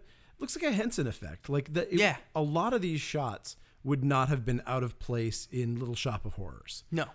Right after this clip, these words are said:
Speaker 1: Like, if that had literally been the ending of Little Shop of Horrors, if they'd been like, that was the, the monster coming to life and taking over the world, that
Speaker 2: Mm-hmm.
Speaker 1: alternate ending,
Speaker 2: Yep.
Speaker 1: and it had looked exactly like that,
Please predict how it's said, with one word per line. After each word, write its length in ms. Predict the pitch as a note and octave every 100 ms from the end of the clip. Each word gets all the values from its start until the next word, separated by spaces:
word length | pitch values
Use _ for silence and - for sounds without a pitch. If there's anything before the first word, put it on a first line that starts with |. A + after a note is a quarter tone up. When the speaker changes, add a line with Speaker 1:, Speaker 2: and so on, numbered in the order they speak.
| - -
Speaker 1:
Like, 200 | C#3+ B2+
if 180 | F3+ -
that 180 | E3 G3
had 140 | F#3
literally 520 | D#3 D3 D#3 D#3+ D3 C#3
been 460 | C#3+ C3 B2+ C3 - - - - - -
the 280 | C3+ C3+ C#3+
ending 380 | D3+ D#3 E3 F3
of 100 | D3
Little 220 | C3+ C#3+
Shop 320 | C#3 D#3+ C#3+ D3+
of 80 |
Horrors, 420 | - B2+ B2 D3 B2+
if 100 | -
they'd 200 | C3+ B2
been 160 | C3
like, 160 | B2 A#2+
that 180 | B2+ C3+
was 200 | C#3+ A2
the, 180 | B2 A#2
the 200 | A2+ B2
monster 380 | A#2+ B2+ - B2+
coming 280 | C3+ B2+
to 100 | A#2+
life 360 | B2+ B2 B2 -
and 120 | A#2+
taking 300 | C#3+ A#2+ C3
over 180 | A#2+ A#2
the 80 | A#2
world, 400 | A2+ B2 B2 A#2+
that 260 | A2+ A#2 - -
Speaker 2:
Mm-hmm. 160 | D#3
Speaker 1:
alternate 380 | D3 C#3 C#3+ B2 A2
ending, 340 | A#2 C3 D#3
Speaker 2:
Yep. 160 | D#3 D3+ - -
Speaker 1:
and 120 | D3+
it 100 | C#3
had 140 | C3+ B2+
looked 220 | C3+ -
exactly 720 | B2 A#2+ A2 D#3 G#3+ A#3 G#3+
like 200 | G#3 -
that, 340 | F#3+ D3+ G#2+